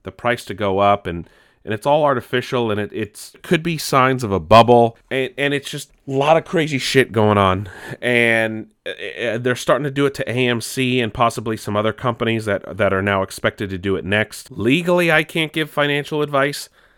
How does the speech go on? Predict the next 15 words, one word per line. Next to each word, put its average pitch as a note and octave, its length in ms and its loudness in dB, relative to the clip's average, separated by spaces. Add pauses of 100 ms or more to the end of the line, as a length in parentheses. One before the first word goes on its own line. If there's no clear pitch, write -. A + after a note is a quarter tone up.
(420)
I'm A#2 200 -2
not C3+ 180 -2
gonna B2 160 -4
say C3 300 0
what C#3+ 220 -2
to C#3 80 -6
buy. C3 500 6
I B2+ 500 -2
don't G2 260 -2
think - 360 -6
it's A2+ 140 -8
smart A2+ 500 0
to D#3 100 -4
buy. C#3+ 420 0
Personally, D3+ 840 -4